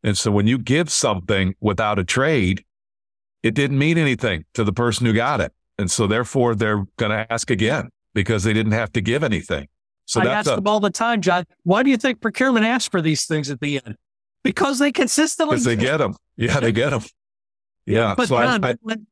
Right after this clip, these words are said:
Speaker 2: point on that.
Speaker 1: Please.
Speaker 2: Yes, it's an
Speaker 1: Please.
Speaker 2: organizational competency, but if some of our listeners happen to be working with organizations that don't have that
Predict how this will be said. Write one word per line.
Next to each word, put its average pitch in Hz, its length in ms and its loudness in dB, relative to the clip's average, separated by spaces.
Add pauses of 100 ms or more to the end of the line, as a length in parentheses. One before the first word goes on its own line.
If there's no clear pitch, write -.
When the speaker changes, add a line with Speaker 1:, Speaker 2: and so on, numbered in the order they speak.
Speaker 2:
point 220 240 2
on 240 140 0
that. 254 180 0
Speaker 1:
Please. 113 380 -2
Speaker 2:
Yes, 220 240 0
it's 208 180 0
an 196 120 2
Speaker 1:
Please. 190 40 4
Speaker 2:
organizational 185 760 2
competency, 185 680 -4 (420)
but 180 120 0
if 165 60 -6
some 262 200 4
of 226 120 2
our 180 120 4
listeners 180 500 0
happen 196 360 -2
to 175 60 -2
be 180 120 4
working 180 480 2
with 165 220 0
organizations 170 1000 0
that 151 220 -2
don't 160 280 0
have 220 240 0
that 233 240 0